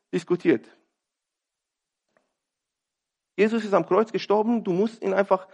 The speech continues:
als deinen Retter annehmen, weil wenn du das nicht tust, dann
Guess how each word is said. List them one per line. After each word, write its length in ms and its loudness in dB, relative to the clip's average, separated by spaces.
als 180 2
deinen 240 4
Retter 220 2
annehmen, 500 0
weil 220 4
wenn 100 2
du 80 -6
das 220 0
nicht 180 -2
tust, 340 -2
dann 260 2